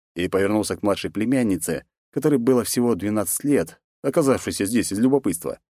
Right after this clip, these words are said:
«Нюрка, беги в деревню и звони в колокол! Пускай мужики берут оружие!» С того момента прошло почти четыре часа.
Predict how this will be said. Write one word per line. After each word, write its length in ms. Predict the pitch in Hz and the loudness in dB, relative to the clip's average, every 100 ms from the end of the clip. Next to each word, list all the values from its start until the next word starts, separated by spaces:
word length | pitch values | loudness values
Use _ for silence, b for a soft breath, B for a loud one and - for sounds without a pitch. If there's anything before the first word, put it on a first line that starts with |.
| _ _ | _ _
«Нюрка, 640 | - 247 180 160 123 - - | 4 6 6 4 0 -4 -20
беги 360 | - - 180 233 | -12 2 6 6
в 40 | |
деревню 380 | 196 220 220 196 | 6 6 6 6
и 20 | |
звони 240 | 175 202 185 | 6 6 4
в 60 | |
колокол! 440 | 165 180 147 131 107 _ _ _ - | 6 6 6 2 -2 _ _ _ 0
Пускай 380 | 180 - 233 | 2 4 4
мужики 340 | 202 180 214 208 | 4 4 6 6
берут 260 | 208 190 | 6 6
оружие!» 460 | 196 196 139 131 107 _ _ _ _ _ _ _ _ _ | 6 6 4 0 -4 _ _ _ _ _ _ _ _ _
С 120 | - - | -18 -2
того 320 | 82 90 92 | 0 2 2
момента 520 | 95 98 107 101 104 | 0 0 0 0 -2
прошло 420 | 87 82 - 104 | -2 -6 -2 -2
почти 420 | 85 85 - 90 | 0 -4 -4 -8
четыре 360 | 80 - 90 80 | -8 -6 -4 -4
часа. 440 | 80 - - 58 | -6 -6 -6 -6